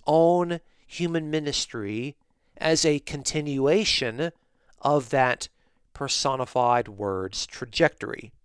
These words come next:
Jesus can look back and say that he has come down out of heaven, but what he means by that is that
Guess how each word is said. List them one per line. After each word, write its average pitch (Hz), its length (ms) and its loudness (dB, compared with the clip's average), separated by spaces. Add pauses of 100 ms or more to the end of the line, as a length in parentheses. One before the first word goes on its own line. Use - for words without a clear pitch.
(680)
Jesus 123 340 -6
can 117 220 -10
look 123 200 -4
back 113 260 -2
and 104 120 -12
say 139 640 2 (520)
that 113 260 -2 (100)
he 170 280 -10
has 127 180 -2
come 131 180 -6
down 113 160 -2
out 110 60 -2
of 101 80 -8
heaven, 107 380 -6 (220)
but 120 100 -2
what 123 120 0
he 127 80 -4
means 175 320 -4
by 110 160 2
that 104 320 -4 (480)
is 120 180 -6
that 120 300 0